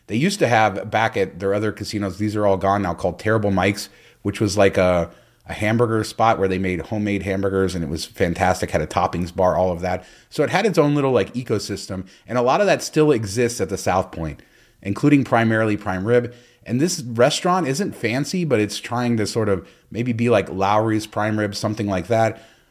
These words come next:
If you like tableside service, it's really cool because you get tableside tossed salad.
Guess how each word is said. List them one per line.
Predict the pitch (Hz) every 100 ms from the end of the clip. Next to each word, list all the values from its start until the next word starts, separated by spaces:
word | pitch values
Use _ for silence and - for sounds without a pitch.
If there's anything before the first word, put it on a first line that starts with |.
| -
If | 117
you | 123
like | 143 160
tableside | - 131 147 156 143 143
service, | - 143 135 127
it's | 98 120
really | 110 101
cool | 107 107
because | 104 101 104 98 98 87 - _ _ _
you | - 104
get | 107 -
tableside | 117 113 113 - 104 104 101 92
tossed | - 92 -
salad. | - 98 104 104 98